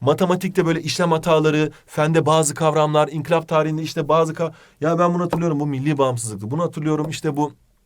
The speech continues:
sıfat fiildi. Bunu hatırlıyorum. Bu kelime işte, e, body'ydi, ne bileyim, e, backup'tı." Bunları hepsini hatırlayacaksın sınavda. Çünkü sınavda sana sözlü sınav yapmayacaklar, yazılı sınav yapmayacaklar.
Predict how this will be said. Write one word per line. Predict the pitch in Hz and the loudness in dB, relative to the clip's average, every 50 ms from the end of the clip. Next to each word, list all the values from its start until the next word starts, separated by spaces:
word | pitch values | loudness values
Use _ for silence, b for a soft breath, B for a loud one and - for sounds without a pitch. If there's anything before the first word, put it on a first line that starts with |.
| _ _ _ _ - - | _ _ _ _ -20 -14
sıfat | - - - - - 147 151 147 - | -6 -4 -4 0 4 4 4 4 2
fiildi. | - 147 135 123 110 104 101 110 | 0 -4 -2 -2 -2 -4 -4 -4
Bunu | 147 165 | -2 -2
hatırlıyorum. | 160 156 - 160 151 151 151 151 156 156 b b b b b b | -2 -2 -4 -4 -2 -2 0 -2 -4 -6 b b b b b b
Bu | 156 | -4
kelime | 160 - 180 160 151 147 151 156 | -2 0 0 0 0 0 -2 -4
işte, | 139 135 - 160 156 156 156 B B B B B B B 139 | -4 -4 0 2 2 0 0 B B B B B B B 4
e, | 135 127 117 | 4 4 6
body'ydi, | 139 156 160 135 156 151 143 135 123 110 104 104 117 120 120 127 | 4 4 4 4 2 0 0 0 0 -2 -4 -6 -6 -6 -4 -4
ne | 135 131 | -4 -2
bileyim, | 131 127 131 135 139 123 b b b b b | -2 -2 -2 -2 -4 -6 b b b b b
e, | 123 117 117 | -4 0 4
backup'tı." | 123 160 156 160 160 135 120 - - 117 147 | 4 4 4 2 0 -2 -2 -4 -8 -6 -4
Bunları | 220 254 233 180 | -2 0 -2 -2
hepsini | 127 - 262 285 - - 190 151 | -2 -4 -6 -4 -2 -2 -2 -4
hatırlayacaksın | 143 151 - 170 165 175 151 185 190 190 - 135 | -6 -6 -4 -2 0 2 2 2 2 0 -2 -4
sınavda. | 120 - - 107 98 95 85 87 87 | -4 -4 -4 -6 -8 -8 -10 -12 -12
Çünkü | - 233 247 202 202 | -12 -10 -10 -8 -6
sınavda | - - - 196 208 226 202 190 | -6 -4 0 0 0 0 0 -2
sana | - 220 214 208 160 B B B B B | 0 0 0 0 0 B B B B B
sözlü | - - - 165 165 160 180 208 | -4 0 4 4 6 6 4 2
sınav | - - 208 185 156 | 2 2 2 2 4
yapmayacaklar, | 139 165 196 214 190 156 143 123 120 107 101 | 4 2 2 2 2 0 0 0 0 -4 -2
yazılı | 104 123 139 175 208 214 | 0 2 2 2 4 2
sınav | - - 196 180 165 | 2 2 2 4 4
yapmayacaklar. | 190 214 220 202 160 131 - - 98 | 2 2 2 0 -2 0 0 -2 -6